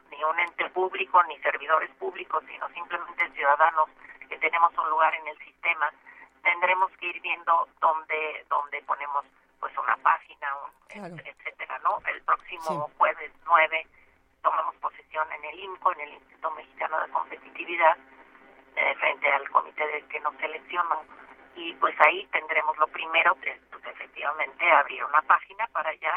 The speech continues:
Speaker 1: empezar a, a, este, establecer esta comunicación con, con la sociedad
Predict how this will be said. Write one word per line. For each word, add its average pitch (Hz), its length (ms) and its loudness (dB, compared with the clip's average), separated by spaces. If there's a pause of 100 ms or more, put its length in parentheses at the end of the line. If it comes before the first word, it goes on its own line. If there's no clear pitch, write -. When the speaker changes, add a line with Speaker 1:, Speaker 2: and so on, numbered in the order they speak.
(160)
Speaker 1:
empezar 160 460 -8
a, 151 220 -6 (480)
a, 156 240 0
este, 147 440 -14 (400)
establecer 151 560 -2
esta 175 240 -6
comunicación 151 920 -4
con, 160 200 -2 (580)
con 160 100 2
la 151 160 6
sociedad 156 560 4